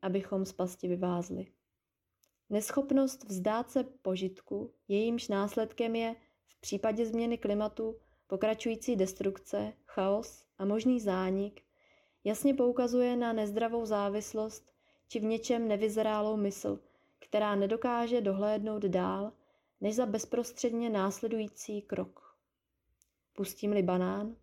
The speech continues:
přijdu o něj. Optimismus. Opium lidstva? Skepse a pozornost věnovaná neradostnějším scénářům I P C C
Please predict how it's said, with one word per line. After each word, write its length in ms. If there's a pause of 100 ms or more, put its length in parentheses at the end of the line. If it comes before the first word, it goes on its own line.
(140)
přijdu 360
o 80
něj. 360 (3500)
Optimismus. 920 (260)
Opium 400
lidstva? 580 (1600)
Skepse 480
a 80
pozornost 640
věnovaná 760
neradostnějším 960
scénářům 840
I 140
P 180
C 220
C 380